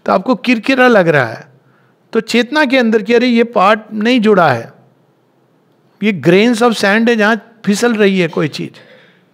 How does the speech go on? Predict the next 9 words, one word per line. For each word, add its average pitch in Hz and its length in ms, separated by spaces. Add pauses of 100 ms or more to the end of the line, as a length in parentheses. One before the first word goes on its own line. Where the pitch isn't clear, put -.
(100)
अपने - 260
आप, 202 180
क्योंकि 196 240
वो 226 80
परफेक्शन 196 540
की 190 220
खोज 185 380
में 180 140
ये 170 240